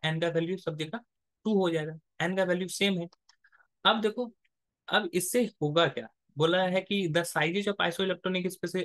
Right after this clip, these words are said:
affected by, अब साइज लेकिन फिर भी अलग-अलग है, एफ का साइज बड़ा है, एन का साइज थोड़ा सा, अ, अ, ये छोटा है,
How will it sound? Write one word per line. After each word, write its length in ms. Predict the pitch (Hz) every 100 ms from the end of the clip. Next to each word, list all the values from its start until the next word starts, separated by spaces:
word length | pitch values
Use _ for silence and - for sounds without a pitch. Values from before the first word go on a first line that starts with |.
| 180
affected 480 | 160 160 151 165 131
by, 80 | 113 _ _ _ _
अब 200 | - 165 - -
साइज 480 | 143 - 143 220 233
लेकिन 300 | 220 226 208
फिर 180 | 196
भी 260 | 180 233 - _
अलग-अलग 500 | 156 165 143 117 117
है, 140 | 120 -
एफ 180 | 147 175 -
का 80 |
साइज 340 | 180 175 180 151
बड़ा 240 | 139 156
है, 220 | 175 214 - _ _ _ _ -
एन 240 | 151 170
का 160 | 175 180
साइज 560 | 170 170 170 - - - -
थोड़ा 180 | 151 165
सा, 120 | 185 180 - _ _ _ _
अ, 40 | 131
अ, 600 | 131 - - 135 131 127 123 139
ये 360 | 139 139 143 139 _
छोटा 640 | - - _ _ - 139 180
है, 160 | 185